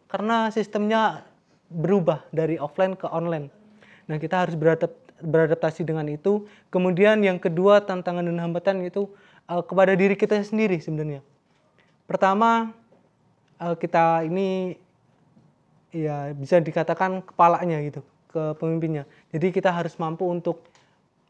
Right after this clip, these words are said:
eh, menguasai semua hal. Karena ketika, eh, anggota kita tidak bisa, kemudian siapa lagi kalau bukan pemimpinnya yang untuk menyelesaikan tanggung jawab tersebut? Eh, mungkin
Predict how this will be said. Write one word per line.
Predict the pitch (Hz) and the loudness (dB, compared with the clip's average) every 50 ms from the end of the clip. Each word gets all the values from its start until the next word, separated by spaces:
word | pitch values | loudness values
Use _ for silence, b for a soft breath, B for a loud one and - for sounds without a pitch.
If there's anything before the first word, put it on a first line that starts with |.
| _ _ _ _ _ _ | _ _ _ _ _ _
eh, | 185 170 | -6 -4
menguasai | 175 175 180 180 180 180 - 202 202 | -2 0 0 0 -2 0 0 -2 -4
semua | 202 - 202 196 190 170 | -2 -2 -4 -4 -2 -2
hal. | 170 170 151 139 139 - _ _ _ _ _ _ _ _ _ _ _ _ _ _ _ _ | -2 -2 -2 -4 -8 -16 _ _ _ _ _ _ _ _ _ _ _ _ _ _ _ _
Karena | - 180 190 214 220 220 214 208 208 208 208 | -4 -4 -2 0 2 4 4 4 2 0 -2
ketika, | - 202 - - 208 208 - 220 208 208 208 208 208 208 190 - - | -6 -8 -4 -2 -2 2 4 6 6 8 6 6 4 2 -2 -6 -10
eh, | _ - - 170 | _ -4 -4 0
anggota | - 202 202 202 208 208 208 190 | 2 2 2 2 2 4 4 2
kita | 190 - 185 - 180 165 | 2 0 -2 -2 -2 -2
tidak | - 170 156 165 - - - _ _ - | 0 -2 -2 -2 -4 -6 -16 _ _ -6
bisa, | 170 165 190 190 - - - 143 139 135 135 - | -4 -2 -2 -4 -4 -6 -6 -6 -6 -8 -12 -18
kemudian | _ - 170 175 170 160 180 180 | _ -8 -4 -4 -2 0 -2 -2
siapa | 180 - 175 165 - | 0 -2 -4 -2 0
lagi | 170 170 175 180 185 | 0 2 2 0 -2
kalau | 170 - 165 160 156 160 160 160 - - | -2 -2 -2 -2 -2 -2 -4 -6 -6 -6
bukan | 156 151 151 - 175 165 170 170 165 160 - | -6 -6 -2 -2 -2 -2 -2 -4 -8 -10 -6
pemimpinnya | - 165 165 165 165 165 170 170 175 170 156 | -4 -4 -2 -2 -4 -4 -4 -4 -2 -2 -4
yang | 151 156 151 | -4 -6 -8
untuk | 151 156 156 151 175 165 - - | -8 -10 -8 -8 -8 -8 -6 -8
menyelesaikan | 165 160 160 160 160 156 - 165 156 - 170 165 170 | -6 -6 -6 -6 -8 -8 -10 -12 -10 -8 -8 -8 -6
tanggung | 165 160 156 156 147 | -8 -6 -6 -6 -4
jawab | - 156 151 151 - | -4 -6 -6 -4 -8
tersebut? | 160 - - 156 147 156 147 151 - _ _ _ _ _ _ _ b b b b b b b b b b b b b b b b b b _ _ _ _ _ _ _ _ 143 | -10 -6 -6 -6 -4 -4 -6 -6 -10 _ _ _ _ _ _ _ b b b b b b b b b b b b b b b b b b _ _ _ _ _ _ _ _ -6
Eh, | 156 165 156 156 160 | -2 -2 0 0 0
mungkin | 170 180 175 - 220 226 220 214 202 - | -2 -4 -2 0 0 2 2 0 -4 -6